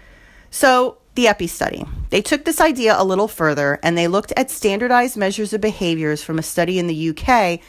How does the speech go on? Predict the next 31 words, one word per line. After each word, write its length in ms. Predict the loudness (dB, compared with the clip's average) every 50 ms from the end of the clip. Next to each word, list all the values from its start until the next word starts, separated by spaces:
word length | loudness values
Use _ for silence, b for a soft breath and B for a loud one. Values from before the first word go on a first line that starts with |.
| b b b b
that 100 | 0 2
was 140 | 2 0 -4
collecting 480 | 0 0 2 4 2 2 0 -2 -4 -4
this 160 | -4 -4 -2
information 640 | -4 -4 -2 -2 -2 -2 -2 -2 -2 -4 -4 -4 -4
on 180 | -4 -4 -4
children 540 | -4 -2 0 0 0 0 0 -2 -2 -2 -2
born 240 | 0 0 0 0 0
of 80 | -2
fathers 420 | 0 0 2 2 2 0 -4 -6 -6
of 80 | -6
different 320 | -6 -6 -6 -6 -6 -4 -4
ages. 640 | -4 -4 -4 -4 -6 -8 -8 -8 -10 -14 -16 -16 b b b b b b b b b b b b b b b -6
Where 200 | -2 0 0 0
does 160 | 0 0 -2
a 60 | -4
person 360 | -2 -2 -2 -2 -2 -4 -4
find 300 | -2 0 0 0 0 -2
such 220 | -4 -6 -8 -6 -4
data? 400 | -2 0 2 2 2 0 0 -4 b b b b b b b b b
Well, 260 | 4 4 4 4 4
in 100 | 2 -2
the 80 | -4 -2
U 160 | -2 -2 -4
K, 300 | -2 0 0 2 2 2
there 120 | 0 0
was 160 | -2 -2 -4 -6
a 60 | -6
study 280 | -2 -2 0 0 -2
called 340 | -2 -2 -2 -2 -2 -2 -4
teds, 520 | -6 0 2 4 4 2 0 -4 -10 -14